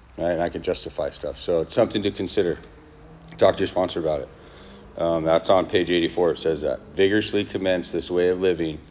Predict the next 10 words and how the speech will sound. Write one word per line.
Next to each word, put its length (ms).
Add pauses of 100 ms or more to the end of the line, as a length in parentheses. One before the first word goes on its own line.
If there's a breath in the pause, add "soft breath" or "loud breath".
(840 soft breath)
as 640
we 80
cleaned 320
up 160
the 80
past." 600 (440)
So 80
it's 120
awesome. 300 (680 loud breath)
Um, 460